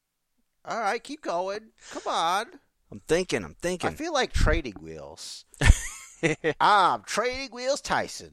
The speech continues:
Speaker 1: your manager. Or Trading Wheels Terry.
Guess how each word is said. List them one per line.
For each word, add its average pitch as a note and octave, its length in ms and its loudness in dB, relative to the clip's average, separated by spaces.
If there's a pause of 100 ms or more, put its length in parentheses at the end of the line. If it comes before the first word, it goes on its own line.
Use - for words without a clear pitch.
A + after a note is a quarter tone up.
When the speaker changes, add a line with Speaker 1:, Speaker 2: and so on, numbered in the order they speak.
Speaker 1:
your E3+ 160 -8
manager. G#2 580 -10 (4000)
Or - 100 -12
Trading F3+ 420 -4
Wheels F#3 260 -8
Terry. F2 440 -8